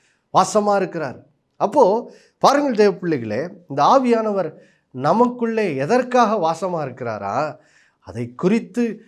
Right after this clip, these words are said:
இயேசு சொல்லும்போது தான் ப-, தம்முடைய சீஷர்களுக்கு கற்பிக்கிறார். அவர் சொல்றாரு, இந்த சத்திய ஆவியானவர்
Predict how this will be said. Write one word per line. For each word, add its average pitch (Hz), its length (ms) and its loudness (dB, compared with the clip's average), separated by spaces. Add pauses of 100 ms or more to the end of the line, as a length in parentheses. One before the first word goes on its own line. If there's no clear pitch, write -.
(200)
இயேசு 180 440 0
சொல்லும்போது 170 560 -2
தான் 156 500 -6 (460)
ப-, 117 340 -4 (120)
தம்முடைய 143 440 -2
சீஷர்களுக்கு 160 720 -6
கற்பிக்கிறார். 123 580 -6
அவர் 113 260 -6
சொல்றாரு, 123 520 -2 (400)
இந்த 117 360 -6
சத்திய 180 640 -2
ஆவியானவர் 131 880 -2